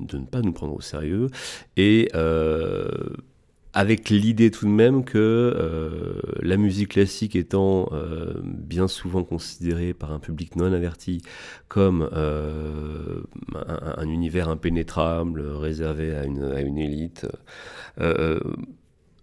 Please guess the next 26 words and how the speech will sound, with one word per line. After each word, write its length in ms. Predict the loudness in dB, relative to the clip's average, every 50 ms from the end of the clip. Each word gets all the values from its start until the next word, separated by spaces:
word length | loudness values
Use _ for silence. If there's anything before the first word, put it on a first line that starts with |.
| _ 0
il 100 | 0 2
fallait 260 | 4 4 6 6 6
essayer 440 | 4 4 4 4 6 8 8 6 6
de 260 | 8 8 8 8 6
proposer 880 | 4 0 -8 2 4 4 4 4 4 2 2 2 2 2 2 2 2 0 -2
une, 320 | -2 -2 0 -2 -2 -2
une 160 | -2 -4 -4 -2
porte 260 | -2 0 0 0 2
d'entrée 380 | 2 2 2 2 0 -4 -4
dans 80 | -4 -4
cet 260 | -4 -6 -8 -6 -6
univers, 720 | -4 -4 -4 -2 -2 -2 0 0 0 -2 -2 -2 -2 -4 -4 -2
et 460 | 0 2 4 4 4 4 2 0 -2 -6 -6
la 200 | -4 -2 -2 -2
porte 240 | -2 -2 -2 0
d'entrée, 500 | 0 -2 -4 -4 -4 -4 -4 -2 -2 -2
me 340 | -2 -2 -2 0 0 0 -2
semble-t-il, 640 | -2 -4 -4 -6 -4 -6 -8 -8 -8 -8 -8 -8 -8 -8
la 160 | -6 -6 -8
plus, 360 | -8 -10 -8 -4 -2 -2 -2 -2
euh, 80 | -4 -4
la 140 | -6 -6
plus 140 | -8 -10 -10
facile 320 | -8 -8 -6 -4 -2 0 0
à 40 |
ouvrir, 420 | 2 2 2 2 0 0 -2 -2